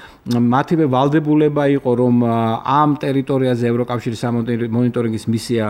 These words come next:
უ-, უნდა შეეშვათ და ესეც მათ დაარღვიეს და რიგი სხვა, ა, შეთანხმებები. ამ, ის, რაზეც, ა, თქვენ საუბრობდით და კითხვა რაშიც იყო, რომ აი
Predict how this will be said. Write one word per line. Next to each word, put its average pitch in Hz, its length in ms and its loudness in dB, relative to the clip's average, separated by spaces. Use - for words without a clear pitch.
უ-, 120 300 -8
უნდა 143 300 2
შეეშვათ 123 540 -2
და 110 140 -4
ესეც 131 380 -2
მათ 127 260 -4
დაარღვიეს 135 640 -2
და 202 140 -2
რიგი 180 260 2
სხვა, 156 240 -2
ა, 165 360 -2
შეთანხმებები. 120 720 -4
ამ, 113 680 0
ის, 202 360 -2
რაზეც, 190 440 0
ა, 156 180 2
თქვენ 160 280 -2
საუბრობდით 156 640 0
და 123 120 -2
კითხვა 135 340 -4
რაშიც 135 340 -2
იყო, 151 160 -2
რომ 120 220 2
აი 143 200 0